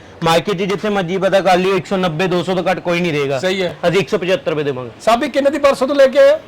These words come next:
Speaker 2: ਦੋ ਸੌ ਵੀਹ ਦੀ। ਤੇ ਤੁਸੀਂ ਕਿੰਨੇ ਦੀ ਕਹਿ ਰਹੇ?
Speaker 1: ਇੱਕ ਸੌ ਪਚੱਤਰ ਰੁਪਏ।
Speaker 2: ਲਓ ਜੀ, ਸਿੱਧਾ ਸਿੱਧਾ ਪੰਤਾਲੀ ਰੁਪਏ ਦਾ ਫਰਕ। ਜੀ।
Speaker 1: ਇਹ 'ਚ ਵਾਈਟ ਚੀਜ਼ ਡਰੈਸਿੰਗ ਮਿਲ ਜਾਣਗੀ।
Speaker 2: ਹੂੰ।
Speaker 1: ਠੀਕ ਹੈ, ਇਹਦੇ ਰੇਂਜ 'ਚ ਤੁਹਾਨੂੰ ਇੱਕ ਸੌ ਅੱਸੀ ਰੁਪਏ ਦਾ ਅਸੀਂ ਦੇਵਾਂਗੇ।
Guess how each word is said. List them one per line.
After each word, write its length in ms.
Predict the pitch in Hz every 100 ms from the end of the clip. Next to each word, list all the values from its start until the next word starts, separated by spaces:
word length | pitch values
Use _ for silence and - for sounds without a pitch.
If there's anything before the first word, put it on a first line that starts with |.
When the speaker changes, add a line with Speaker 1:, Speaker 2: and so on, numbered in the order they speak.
| - 165 160 - - -
Speaker 2:
ਦੋ 100 | 220
ਸੌ 120 | 254 254
ਵੀਹ 180 | 247
ਦੀ। 200 | 277 208 -
ਤੇ 60 | 214
ਤੁਸੀਂ 220 | 214 247
ਕਿੰਨੇ 160 | 254
ਦੀ 100 | 269
ਕਹਿ 80 | 233
ਰਹੇ? 100 | 202
Speaker 1:
ਇੱਕ 60 | 190
ਸੌ 40 |
ਪਚੱਤਰ 160 | - 139
ਰੁਪਏ। 140 | 127 - - 170
Speaker 2:
ਲਓ 320 | 175 175 175
ਜੀ, 160 | 156 127 - - -
ਸਿੱਧਾ 260 | - 240 285
ਸਿੱਧਾ 240 | 247 294
ਪੰਤਾਲੀ 400 | 285 262 254 247
ਰੁਪਏ 180 | 247 226
ਦਾ 100 | 214
ਫਰਕ। 420 | 175 151 - -
ਜੀ। 100 | 180
Speaker 1:
ਇਹ 200 | 202 170
'ਚ 100 | 170
ਵਾਈਟ 280 | 202 190 175
ਚੀਜ਼ 220 | 208 180
ਡਰੈਸਿੰਗ 360 | 190 185 208 196
ਮਿਲ 160 | 190 180
ਜਾਣਗੀ। 320 | 180 175 175 202
Speaker 2:
ਹੂੰ। 280 | 196 160 127 - - -
Speaker 1:
ਠੀਕ 160 | 156
ਹੈ, 60 | 175
ਇਹਦੇ 640 | 170 139 175 180 202 202
ਰੇਂਜ 220 | 190 185 190
'ਚ 0 |
ਤੁਹਾਨੂੰ 360 | 185 196 190
ਇੱਕ 100 | 185
ਸੌ 120 | -
ਅੱਸੀ 220 | 202 - 208
ਰੁਪਏ 160 | 196
ਦਾ 180 | 190 185
ਅਸੀਂ 180 | 160 185
ਦੇਵਾਂਗੇ। 380 | 160 160 170